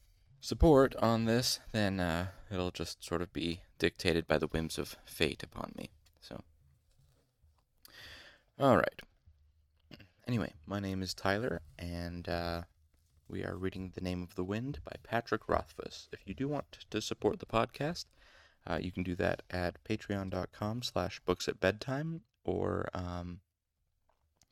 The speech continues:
you can go to my Buy Me a Coffee, which is buy me a coffee dot com slash, um, books at bedtime. Sorry,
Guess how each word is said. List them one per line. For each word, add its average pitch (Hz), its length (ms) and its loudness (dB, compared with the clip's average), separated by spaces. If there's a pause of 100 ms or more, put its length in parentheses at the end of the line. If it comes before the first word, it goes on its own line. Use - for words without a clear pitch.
(440)
you 98 60 -8
can 98 120 -2
go 92 180 4
to - 140 -4
my 87 320 0
Buy 95 260 2
Me 92 160 -2
a 85 80 -2
Coffee, 123 560 -2 (640)
which - 400 -2
is 90 580 0 (460)
buy 98 180 2
me 98 160 2
a 92 80 0
coffee - 380 0
dot 90 240 2
com 143 400 0
slash, - 640 -2 (580)
um, - 320 -18
books - 360 -2
at - 240 -6 (160)
bedtime. - 420 -4 (4000)
Sorry, - 200 -18